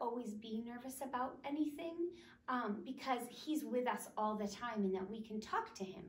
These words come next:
And that's what praying is. It's just talking to God, and that we can tell him all of our thoughts and our fears and what we're thankful for,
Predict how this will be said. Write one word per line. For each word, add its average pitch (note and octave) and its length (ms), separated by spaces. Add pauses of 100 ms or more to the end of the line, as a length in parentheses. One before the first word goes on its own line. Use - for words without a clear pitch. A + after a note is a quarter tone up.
(120)
And C4 80
that's G4+ 220
what - 180
praying C#4+ 540 (100)
is. E3 120
It's A3+ 200
just - 220
talking B3 400
to G3+ 120
God, F#3+ 340 (520)
and A3+ 120
that B3+ 200
we D4+ 160
can B3+ 160
tell B3 260
him F#3 380 (320)
all B3 200
of C#4 100
our A3 140 (180)
thoughts - 520 (280)
and G#3+ 120
our G3+ 140
fears G#3 680 (240)
and A#3 160
what A#3 160
we're A3+ 120
thankful A3 640
for, F#3 380